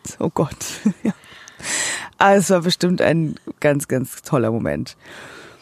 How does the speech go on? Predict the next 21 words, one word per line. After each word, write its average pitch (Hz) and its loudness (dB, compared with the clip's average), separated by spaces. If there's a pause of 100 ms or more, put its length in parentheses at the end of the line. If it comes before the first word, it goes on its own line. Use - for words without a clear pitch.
(800)
Genau, 196 6
und 165 2
dann 175 4
am 180 2
Ende 196 2
natürlich 196 0
noch 180 0
Posen 190 0
vor 165 0
der 151 2
Kirche. 175 0
Und 220 0
der 180 2
kleine 165 2
Julian 170 2
hat 202 2
es 226 -2
wirklich 156 0
ganz 165 0
toll 233 2
gemacht, 131 -2